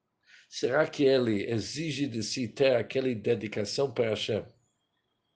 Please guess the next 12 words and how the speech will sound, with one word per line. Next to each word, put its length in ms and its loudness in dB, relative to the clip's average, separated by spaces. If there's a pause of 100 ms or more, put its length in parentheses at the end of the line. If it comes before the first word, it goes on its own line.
(600)
necessário 920 4 (880)
para 220 -2
Tefilá, 580 -2 (480)
com 240 -8
essa 360 2
força 680 2 (600)
que 100 -2
o 60 4
outro 360 6
tem 280 -2
que 100 2
aplicar 800 2